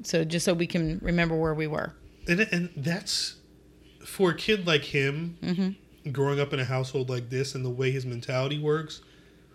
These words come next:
Speaker 1: It's
Speaker 2: it
Speaker 1: a great show for him to watch.
Speaker 2: It's the perfect show
Speaker 1: Yep.
Speaker 2: for him to understand how other cultures are, getting humor that he's already hearing at home. I don't know. It's, it's a, it's a perfect storm and something that's gonna probably be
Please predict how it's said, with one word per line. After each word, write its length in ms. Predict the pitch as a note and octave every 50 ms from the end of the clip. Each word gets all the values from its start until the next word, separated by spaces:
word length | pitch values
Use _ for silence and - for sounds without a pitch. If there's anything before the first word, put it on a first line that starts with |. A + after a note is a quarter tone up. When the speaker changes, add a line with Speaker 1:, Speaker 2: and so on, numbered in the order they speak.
| - - - - - - - - - -
Speaker 1:
It's 200 | A#3 G3 F3+ B3
Speaker 2:
it 20 |
Speaker 1:
a 40 | G3+
great 260 | F3+ G#3 G3+ G3 F#3
show 160 | - - F3 E3+
for 100 | - F3+
him 140 | D#3 D#3+ E3
to 80 | E3
watch. 280 | E3 E3 - - - -
Speaker 2:
It's 200 | F#3 E3+ - -
the 140 | - F#3 D#3
perfect 580 | - - - - E3+ E3+ E3 E3 - D#3+ D3+ -
show 440 | - - D#3+ D3 C3+ C3 B2 A#2 -
Speaker 1:
Yep. 240 | F3+ E3+ E3 A2 - - - - - - -
Speaker 2:
for 180 | - - - D3+
him 220 | C#3+ D3+ D3 D3
to 180 | C#3+ C#3 C#3 D3
understand 960 | D3 D3 C#3 C#3 C3 - - - C#3+ C#3 C3+ C3+ C3 C3 B2+ B2 B2+ B2 - - - -
how 160 | - C#3 C3+
other 540 | C3+ C3 B2+ B2+ A#2+ A#2+ A#2 A2+ A2+ A2+ A2+ - - - - - - - - - -
cultures 480 | - - F3+ F3 E3+ - - E3+ D#3+ D#3+
are, 500 | D#3+ D#3 D#3 D#3 D#3 D#3 D#3 D3+ D3+ D3+ D3+ - - - - - - - - - - - - - - - - C#3+
getting 300 | C3 D#3+ E3 E3 E3 D#3
humor 460 | B2+ - - F3+ F3 F3 E3+ E3 D#3+
that 240 | D#3 D#3 D3+ C#3+ B2+
he's 160 | - D#3 C#3+
already 240 | D3+ C#3+ C#3+ C#3+ C#3+
hearing 320 | C3+ C3 D3+ C#3+ C#3+ C3+ C3
at 120 | A2+ G#2+
home. 200 | - C#3 C#3+ D3 D#3
I 80 | D#3
don't 100 | D#3+ E3+
know. 120 | D#3 C3 C3
It's, 160 | B2+ B2+ -
it's 180 | D3+ C3+ - -
a, 200 | C#3+ C3+ B2+ B2+ - - - - - - -
it's 120 | - -
a 60 | D3+
perfect 360 | C3 - F#3 F3+ E3+ - C#3 -
storm 360 | - - D3 C3+ C3 B2+ B2+
and 100 | B2 -
something 200 | - D3 B2 C3
that's 140 | B2+ B2+ -
gonna 260 | C#3 B2 A#2+ A#2 A2+
probably 340 | - - C3+ B2+ B2+ B2+ A#2+
be 400 | A#2+ B2 A#2+ A#2+ A#2 A2+ A2+